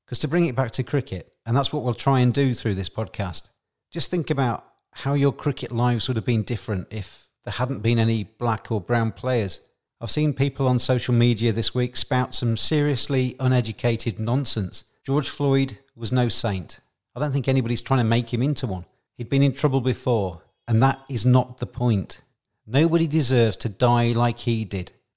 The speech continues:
and we all know that he wouldn't have died if he'd looked like me. For me, this public uprising around the world is not about George Floyd, but what his death has come to symbolise. People have just had enough.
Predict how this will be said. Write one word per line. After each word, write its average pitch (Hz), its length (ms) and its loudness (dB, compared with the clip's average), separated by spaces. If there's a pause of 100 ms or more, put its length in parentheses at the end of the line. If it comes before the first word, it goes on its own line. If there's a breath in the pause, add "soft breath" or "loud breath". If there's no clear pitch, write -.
and 120 100 2
we 120 140 4
all 165 160 2
know 110 400 0 (320)
that 120 120 -8
he 110 100 0
wouldn't 139 300 -2
have 139 140 -8
died 104 460 -2 (200)
if 113 120 -12
he'd 110 180 0
looked 123 320 -4 (100)
like 110 380 -4
me. 98 340 -6 (120)
For - 140 -6
me, 156 320 2
this 131 340 2 (180)
public 143 340 -4
uprising 123 600 2
around 120 260 4
the 113 80 2
world 117 320 2
is 117 140 2
not 160 160 -2
about 143 360 -2
George 123 280 0
Floyd, 110 440 -6 (360)
but 127 60 -8
what 123 200 -4
his 127 140 0
death 127 320 0
has 117 160 -4
come 101 500 -2
to - 100 -6
symbolise. 104 840 -2 (360)
People 160 240 -4
have 139 80 0
just - 200 -2
had 123 180 -2
enough. 120 420 0